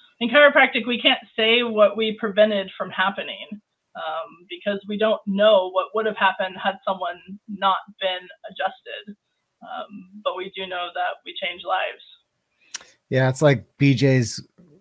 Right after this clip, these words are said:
Speaker 2: adjustment, like, quote that talks about releasing tiny rivulets over the nervous system that animate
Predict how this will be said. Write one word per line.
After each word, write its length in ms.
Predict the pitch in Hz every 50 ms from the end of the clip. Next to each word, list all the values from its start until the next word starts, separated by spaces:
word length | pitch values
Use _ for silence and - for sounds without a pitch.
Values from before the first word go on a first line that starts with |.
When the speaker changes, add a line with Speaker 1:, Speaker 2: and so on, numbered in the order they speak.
| _ _ _ _ _
Speaker 2:
adjustment, 760 | - 143 127 107 135 147 147 139 - - 135 131 120 101 - - _ _ _ -
like, 240 | 123 123 113 - _
quote 380 | - - - 127 123 120 110 -
that 220 | 123 117 113 107
talks 300 | - 131 123 120 117 -
about 220 | - 113 123 117 104
releasing 480 | 120 117 117 123 123 120 - 127 113
tiny 340 | 110 - - 123 120 120 117
rivulets 640 | 110 104 117 117 113 101 110 104 110 107 - - -
over 240 | 117 107 104 113 107
the 100 | 98 104
nervous 400 | 104 107 117 120 110 110 107 -
system 540 | - 110 104 - - 107 104 104 104 104 98
that 240 | 104 104 104 98
animate 560 | - 104 117 113 113 113 110 107 110 113 113